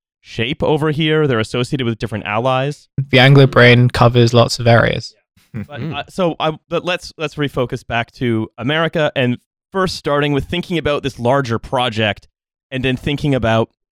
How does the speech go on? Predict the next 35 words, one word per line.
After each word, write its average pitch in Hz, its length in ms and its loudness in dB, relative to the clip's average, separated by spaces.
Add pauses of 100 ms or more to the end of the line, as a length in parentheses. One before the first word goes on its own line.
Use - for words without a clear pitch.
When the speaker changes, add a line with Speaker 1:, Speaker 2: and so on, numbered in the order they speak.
(420)
Speaker 1:
uh, 113 260 0
its 131 320 -6
other 127 460 0
project 101 560 -4
that 113 100 -4
has 104 220 -8
gone 101 420 -6
sort 113 240 -4
of 104 140 -4
so 139 200 -4
well 113 300 0
for 113 340 0
it 104 120 -2
in 117 140 -14
terms 110 200 -10
of 101 100 -12
school 117 240 -14
choice. 104 300 -6
So 131 100 -10
before 139 200 -2
we 240 100 -2
go 165 140 2
into 123 100 -2
that, 98 180 -2
Josh, 127 300 -4 (600)
could 180 120 -16
you 269 140 -14
talk 196 300 -2
a 180 40 0
little 160 280 -2
bit 143 260 -4
about 117 540 -6 (720)
what 143 320 -2
Christian 180 480 0
dominionism 123 880 2